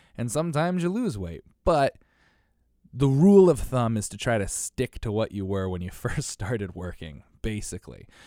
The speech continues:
Um, so I do watch what I eat. I do have an exercise routine. Um, but I don't have to live a life of pure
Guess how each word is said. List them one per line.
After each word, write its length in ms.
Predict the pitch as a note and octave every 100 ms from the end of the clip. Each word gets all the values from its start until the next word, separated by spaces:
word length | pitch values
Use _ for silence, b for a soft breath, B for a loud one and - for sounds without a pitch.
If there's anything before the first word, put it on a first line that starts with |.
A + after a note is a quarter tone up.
| B B
Um, 520 | A2 G#2+ G#2 G2 G2+
so 200 | - C3+
I 100 | C#3
do 580 | A2+ C#3 F#3+ G#3 G3 -
watch 260 | B2 A#2 -
what 100 | A#2
I 60 | A2
eat. 300 | E2 G2+ -
I 80 | G#2
do 520 | F#2+ A#2 A#2 A#2 A#2
have 340 | - G#2+ G#2
an 80 | A2
exercise 580 | G2+ - G2+ F#2+ F#2 F2+
routine. 540 | F#2 - F#2+ F2+ F#2 B B B B -
Um, 480 | A#2 A2 A2 G#2+ G#2+ B B B _ _ _ _
but 280 | - E3 D#3+ -
I 120 | D#3
don't 160 | F#3+ C#3
have 160 | F3
to 80 | D3+
live 200 | C3 B2+
a 20 | A#2
life 300 | A2 A2+ F#2+
of 180 | -
pure 640 | - - G#2+ G#2 G#2 G2